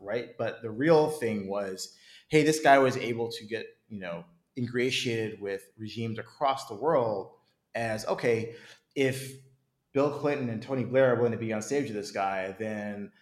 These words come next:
maybe I'll give him a license, um, in, in some jurisdiction, right? But then guess what? The people who really got harmed by this are not people in America. It's people all around the world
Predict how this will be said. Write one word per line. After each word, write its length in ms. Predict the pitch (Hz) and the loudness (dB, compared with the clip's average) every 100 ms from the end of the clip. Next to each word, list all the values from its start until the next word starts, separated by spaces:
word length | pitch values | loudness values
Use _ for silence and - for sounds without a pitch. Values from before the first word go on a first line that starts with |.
| _ _ | _ _
maybe 340 | 123 143 135 127 | 0 2 4 4
I'll 180 | 117 113 | 4 0
give 120 | 101 | -4
him 80 | 95 | -6
a 80 | |
license, 600 | 90 87 - - - - _ _ _ _ 101 | -6 -8 -10 -18 -20 -20 _ _ _ _ -12
um, 320 | 95 90 92 | -10 -10 -12
in, 180 | 90 87 | -14 -16
in 80 | 101 | -18
some 200 | - 92 | -16 -14
jurisdiction, 540 | 87 - - - - _ _ | -16 -18 -18 -18 -20 _ _
right? 220 | 101 107 - | -6 -6 -8
But 140 | 120 107 | -14 -2
then 320 | 117 113 110 - _ | 0 0 -4 -10 _
guess 220 | 123 - | -6 -2
what? 380 | 143 - - - _ _ _ | -2 -2 -6 -20 _ _ _
The 80 | 123 | -8
people 260 | - 135 123 | -6 -4 0
who 60 | |
really 160 | 117 139 | 2 4
got 180 | 127 110 | 4 2
harmed 220 | 113 123 | -2 0
by 80 | 131 | 0
this 380 | 147 156 - - | 0 -4 -8 -10
are 140 | 104 | -6
not 240 | 110 104 | -6 -6
people 220 | 120 113 98 | -10 -10 -12
in 60 | |
America. 380 | 90 92 92 - | -10 -10 -10 -8
It's 140 | 120 | -10
people 220 | - - - | -10 -14 -6
all 220 | 95 95 | -4 -4
around 160 | 95 | -6
the 160 | 90 92 | -10 -6
world 380 | 117 104 92 | -4 -2 -4